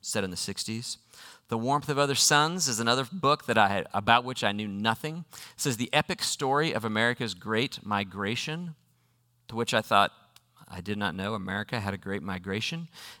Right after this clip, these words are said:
It is about a massive transfer of black people from the racist South to the racist North. And it was eye-opening for me to read.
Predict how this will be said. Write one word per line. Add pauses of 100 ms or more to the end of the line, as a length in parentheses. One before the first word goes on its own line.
It
is
about
a
massive
transfer
of
black
people
from
the
racist
South (420)
to
the
racist
North. (720)
And
it
was
eye-opening
for
me
to
read.